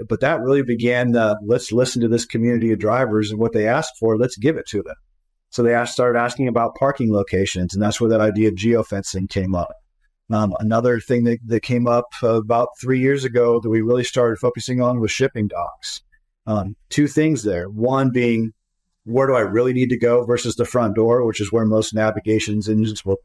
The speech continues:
take you to the front door, where trucks never go to the front door. And then also, what's it like there? So we started geofencing those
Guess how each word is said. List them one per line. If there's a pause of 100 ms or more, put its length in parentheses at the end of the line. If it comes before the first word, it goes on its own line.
(140)
take
you
to
the
front
door,
where
trucks
never
go
to
the
front
door. (580)
And
then
also,
what's
it
like
there?
So
we
started
geofencing
those